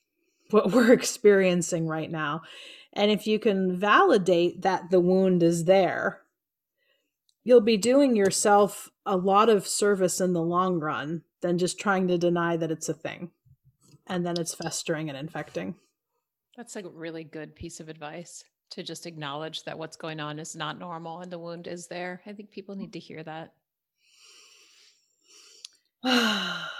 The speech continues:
Speaker 2: Yeah. And so I won't keep you too much longer, Jamie, but I did wanna ask one more question just
Speaker 1: Sure.
Speaker 2: around, uh, for the recovery world. Again, if you have any, and I know there's so much advice to give and so many useful things for people early on in recovery,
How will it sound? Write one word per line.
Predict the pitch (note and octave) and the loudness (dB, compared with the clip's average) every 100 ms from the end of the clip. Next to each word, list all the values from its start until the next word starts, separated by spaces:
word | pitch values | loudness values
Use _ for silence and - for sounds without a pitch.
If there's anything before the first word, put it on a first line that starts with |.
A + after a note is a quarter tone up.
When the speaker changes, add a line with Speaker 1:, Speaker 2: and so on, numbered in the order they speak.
| - - - - | -16 -20 -20 -16
Speaker 2:
Yeah. | B3+ C4+ G#3 D#3+ D#3+ - _ - | -10 -8 -6 -8 -10 -16 _ -14
And | A3 | -10
so | C4+ | -4
I | B3+ | -4
won't | B3+ D#4+ - | -2 -6 -8
keep | - E4+ | -10 -6
you | F4 | -6
too | - | -6
much | C#4+ C4 - | -6 -6 -6
longer, | B3+ D4 D#4 | -4 -4 -4
Jamie, | B3 B3+ B3 | -4 -4 -4
but | B3 B3+ | -6 -8
I | |
did | A#3+ C#4 | -6 -6
wanna | C#4+ C4+ | -4 -4
ask | - A#3 - | -4 -6 -8
one | B3 A#3+ | -8 -6
more | A#3 | -8
question | - A3+ A#3+ - B3+ G#3 G3 | -10 -10 -8 -8 -8 -8 -8
just | A3 A3+ | -8 -6
Speaker 1:
Sure. | B3 | -8
Speaker 2:
around, | G#3+ D#4+ G3+ G3+ G3+ G3 - _ _ | -2 -2 0 -2 -4 -10 -20 _ _
uh, | G#3 G3 F#3+ | -8 -8 -8
for | A#3+ | -6
the | G#3+ | -6
recovery | G#3 G#3 B3 B3+ D4+ | -6 -6 -8 -6 -6
world. | G#3 F3 E3+ E3+ F#3 | -6 -4 -4 -6 -8
Again, | - G3+ A3+ C4 | -10 -6 -4 -4
if | A#3+ | -4
you | G#3+ | -6
have | G#3 G3+ G#3 | -2 -4 -4
any, | - G3+ G#3 G3+ G3+ | -6 -4 -4 -6 -6
and | G3 G3 | -8 -8
I | |
know | G3 F#3+ | -6 -6
there's | F3+ F3+ | -6 -6
so | A#3 | -6
much | A3 G#3 - | -4 -6 -8
advice | F3 F3 F3+ | -4 -4 -4
to | - | -10
give | F3+ F3 | -6 -6
and | E3+ | -8
so | F3 F#3+ | -10 -10
many | F3+ F3 | -8 -10
useful | E3 E3+ E3 | -12 -14 -14
things | E3 E3 E3 - | -10 -10 -10 -14
for | A3+ | -14
people | F#3 F3+ | -14 -12
early | E3+ E3+ F3 E3+ | -10 -8 -8 -8
on | E3 | -10
in | E3 | -14
recovery, | D#3+ - E3+ F3 D#3+ D#3+ | -16 -12 -12 -8 -10 -10